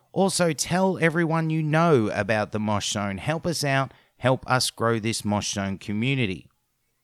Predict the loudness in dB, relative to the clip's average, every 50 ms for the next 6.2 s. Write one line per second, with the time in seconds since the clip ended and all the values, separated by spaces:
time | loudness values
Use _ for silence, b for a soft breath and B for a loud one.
0 | _ _ _ _ _ _ _ 2 4 4 4 6 8 8 8 8 8 6 4 4
1 | 4 2 2 2 2 2 2 2 2 2 2 4 4 4 4 4 4 2 0 0
2 | 0 0 0 0 0 0 0 0 0 0 0 0 0 0 0 0 0 2 2 2
3 | 2 0 -2 _ _ _ _ _ _ _ -10 -8 -6 -4 -2 0 2 4 4 2
4 | 2 2 2 4 4 4 2 2 2 2 2 4 4 2 2 0 0 2 2 2
5 | 2 2 0 -2 -2 0 0 0 -2 -2 -2 -4 -4 -4 -2 0 2 4 4 4
6 | 2 0 -2 -4 -8